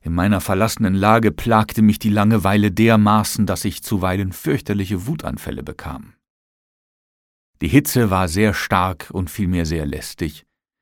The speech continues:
Ich musste daher an Herrn Grimani schreiben und ihn um zwei Sommeranzüge bitten. Ich bezeichnete ihm den Ort, wo sie sich befinden müssten, wenn nicht etwa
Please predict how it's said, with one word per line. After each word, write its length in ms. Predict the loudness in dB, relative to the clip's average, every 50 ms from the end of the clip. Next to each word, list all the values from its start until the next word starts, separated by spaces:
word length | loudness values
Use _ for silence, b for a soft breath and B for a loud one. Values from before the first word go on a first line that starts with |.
| _ _ _ -6
Ich 120 | 0 2
musste 320 | 4 4 4 4 2 0
daher 460 | 2 4 4 4 4 4 4 4 4 4
an 140 | 4 2
Herrn 320 | 2 4 2 4 4 4 4
Grimani 560 | 2 4 4 6 6 6 6 4 2 0 -2
schreiben 540 | -4 -6 -4 -2 0 0 0 0 0 -2 -2 b b b b b b b b b
und 180 | b 0 2 2
ihn 220 | 4 4 4 4
um 180 | 4 2 -2 -2
zwei 320 | -4 -4 0 2 2 2
Sommeranzüge 840 | 2 2 2 4 4 2 2 0 -2 -4 -6 -6 -8 -8 -6 -6 -6
bitten. 440 | -4 -6 -6 -6 -6 -6 -8 b b b b b b b b _
Ich 140 | -20 -14 -10
bezeichnete 520 | -8 -4 0 0 0 0 2 0 -2 0
ihm 160 | -2 -2 -2 -2
den 160 | -2 -2 -2
Ort, 360 | -2 0 0 0 -2 -4 -4
wo 80 | -6 -6
sie 160 | -6 -6 -8
sich 220 | -8 -8 -10 -10
befinden 500 | -10 -10 -4 -2 0 0 0 0 -2 -2
müssten, 440 | 0 -2 -2 -6 -10 -8 -6 -6 -6 B B B B B B
wenn 200 | 2 2 4 4
nicht 200 | 2 0 -2 -4
etwa 320 | -4 -4 0 0 -2 -2